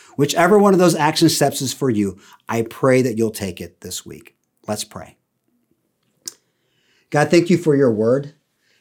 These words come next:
that reminds us that, God, we are broken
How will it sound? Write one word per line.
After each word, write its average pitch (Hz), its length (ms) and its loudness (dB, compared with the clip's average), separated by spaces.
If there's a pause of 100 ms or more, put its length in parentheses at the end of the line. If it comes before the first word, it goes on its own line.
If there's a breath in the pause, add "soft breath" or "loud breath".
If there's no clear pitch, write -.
(100)
that 127 200 -2
reminds 120 560 0
us 175 420 -6 (460)
that, 123 80 -4
God, 123 200 2
we 127 220 0
are 127 260 -4
broken 104 500 -8